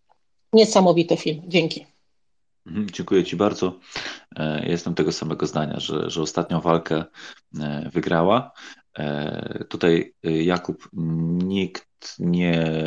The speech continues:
Speaker 2: chyba się nie wyrywa do odpowiedzi na pytanie, które zadałeś, co zrobilibyśmy na miejscu Clint Eastwooda,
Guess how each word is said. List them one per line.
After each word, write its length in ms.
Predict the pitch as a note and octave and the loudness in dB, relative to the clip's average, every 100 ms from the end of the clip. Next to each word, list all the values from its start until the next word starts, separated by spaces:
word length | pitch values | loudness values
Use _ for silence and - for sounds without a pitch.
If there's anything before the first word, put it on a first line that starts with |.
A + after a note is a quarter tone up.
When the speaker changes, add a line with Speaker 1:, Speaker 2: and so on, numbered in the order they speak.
| D#2 | -4
Speaker 2:
chyba 460 | - - E2+ D#2+ | -6 -2 0 0
się 300 | D2 - E2+ | -4 -2 -2
nie 140 | D#2 E2 | 0 0
wyrywa 380 | F2+ F2+ D#2+ D2+ | 4 4 4 2
do 120 | D#2+ | 0
odpowiedzi 540 | D#2 - D#2+ E2 - | -2 -4 0 0 0
na 120 | D2+ | -4
pytanie, 440 | C#2+ D2+ E2 D#2 E2 | -4 -2 -2 -2 -4
które 220 | - D#2+ | -6 -4
zadałeś, 640 | E2+ E2 G2+ E2 D2+ - _ _ _ | 0 4 6 4 2 -4 _ _ _
co 180 | - F2+ | -2 2
zrobilibyśmy 720 | E2+ E2 F2 E2 D#2+ - D#2+ | 2 2 2 2 0 -2 -2
na 100 | D#2+ | -2
miejscu 380 | D#2+ D#2+ - E2+ | 0 -2 -4 -6
Clint 220 | F2 E2 | -4 2
Eastwooda, 600 | E2+ E2+ - A#2+ G2+ E2+ | 2 2 0 2 4 2